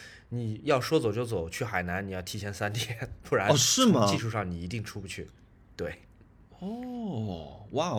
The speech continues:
Speaker 2: 那我好像，哎，一下心安了耶。<laughs>
Speaker 1: 但我还蛮奇怪，你不是那种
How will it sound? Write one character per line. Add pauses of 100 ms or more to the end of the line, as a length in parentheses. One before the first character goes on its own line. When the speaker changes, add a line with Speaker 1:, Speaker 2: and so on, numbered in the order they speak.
(120)
Speaker 2:
那
我
好
像，
哎，
一
下
心
安
了
耶。 (960)
<laughs>
Speaker 1:
但
我
还
蛮
奇
怪，
你
不
是
那
种